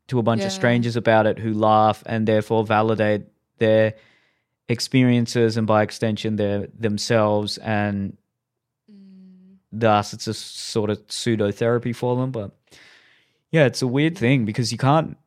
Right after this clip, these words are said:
Speaker 1: when people are talking about things like that, you can't exa-, it's, it becomes hard to criticize them. Like with that Little Mermaid thing, if she's saying, "Oh, it's because of my
Speaker 2: Yeah.
Speaker 1: race,"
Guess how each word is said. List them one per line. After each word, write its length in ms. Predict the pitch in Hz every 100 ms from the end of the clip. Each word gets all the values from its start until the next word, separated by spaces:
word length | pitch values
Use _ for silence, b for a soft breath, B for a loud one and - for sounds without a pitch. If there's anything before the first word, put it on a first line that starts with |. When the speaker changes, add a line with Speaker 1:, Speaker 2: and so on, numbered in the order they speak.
| _ _ _ _ _ _ _ _ -
Speaker 1:
when 260 | 123 131
people 260 | 143 143 143
are 40 |
talking 400 | 131 127 135 156
about 260 | 135 120 110
things 180 | 117 110
like 180 | 110 107
that, 180 | 104 98
you 80 |
can't 200 | 107 127 131
exa-, 200 | 117 98
it's, 140 | -
it 200 | - 120
becomes 280 | 120 139 135
hard 180 | 123 113
to 40 |
criticize 540 | 117 135 139 135 110 104
them. 120 | 107
Like 160 | 113 110
with 160 | 123
that 240 | 113 107 -
Little 240 | 120 113
Mermaid 440 | 107 113 123 113 -
thing, 220 | 98 101
if 80 | 98
she's 200 | 110 -
saying, 360 | 107 101 101 -
"Oh, 260 | 120 110
it's 140 | 101 -
because 220 | 107 110
of 60 |
my 120 | 104 98
Speaker 2:
Yeah. 80 | 107
Speaker 1:
race," 440 | 127 104 104